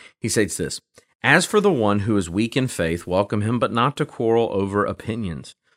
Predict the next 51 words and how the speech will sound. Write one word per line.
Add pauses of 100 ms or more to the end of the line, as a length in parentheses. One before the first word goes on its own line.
(140)
One
person
believes
he
may
eat
anything,
while
the
weak
person
eats
only
vegetables. (380)
Let
not
the
one
who
eats
despise
the
one
who
abstains,
and
let
not
the
one
who
abstains
pass
judgment
on
the
one
who
eats, (460)
for
God
has
welcomed
him."
And
then
skip
down
to
verse
thirteen.